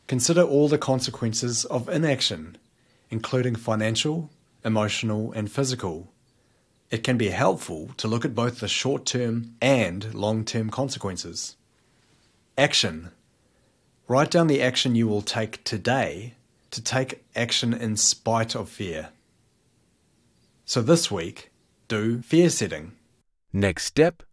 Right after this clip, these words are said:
Speaker 2: accepted.
Speaker 1: If you'd like a template to use for fear setting, contact Steve at nextstepvet dot com. That's it for this episode of Next Step Vet.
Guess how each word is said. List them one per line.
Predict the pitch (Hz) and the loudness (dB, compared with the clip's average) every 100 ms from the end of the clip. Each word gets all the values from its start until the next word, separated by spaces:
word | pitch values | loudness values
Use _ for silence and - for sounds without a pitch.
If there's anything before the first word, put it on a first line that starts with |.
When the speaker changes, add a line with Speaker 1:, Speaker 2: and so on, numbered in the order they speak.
| - - | -12 -2
Speaker 2:
accepted. | 175 - - 208 - - 57 - - _ _ _ _ | -2 -2 4 4 2 -6 -6 -8 -18 _ _ _ _
Speaker 1:
If | 120 185 | -4 2
you'd | 175 | 6
like | 135 120 | 6 4
a | |
template | 117 - 123 123 107 | -2 0 0 0 -2
to | 110 | -2
use | 101 107 113 113 | 0 2 2 0
for | 101 | -8
fear | 90 - 170 | -6 0 0
setting, | 160 - 76 117 139 _ _ _ _ _ _ - | 0 -2 -6 -10 -14 _ _ _ _ _ _ -2
contact | 139 135 135 131 | 0 0 -2 -2
Steve | - - 131 151 151 - - _ _ _ _ | -4 2 2 2 0 -8 -20 _ _ _ _
at | 127 139 151 - - - | 2 2 0 -8 -12 -4
nextstepvet | 117 127 - 147 110 101 95 - - _ _ | -2 -2 -4 -6 -4 -4 -4 -8 -16 _ _
dot | 104 104 - | -4 -4 -2
com. | 117 101 80 90 _ _ _ _ _ _ _ _ _ _ _ _ _ _ _ _ _ _ _ _ _ _ _ _ _ _ _ _ - | 0 0 -2 -10 _ _ _ _ _ _ _ _ _ _ _ _ _ _ _ _ _ _ _ _ _ _ _ _ _ _ _ _ 2
That's | - 170 | 2 4
it | 180 | 2
for | - | 2
this | 123 127 | 2 2
episode | 135 123 - 117 | 2 0 2 2
of | 104 | 2
Next | 98 101 - | -2 -4 -4
Step | 107 - | -6 -2
Vet. | 120 95 - | -2 -2 -4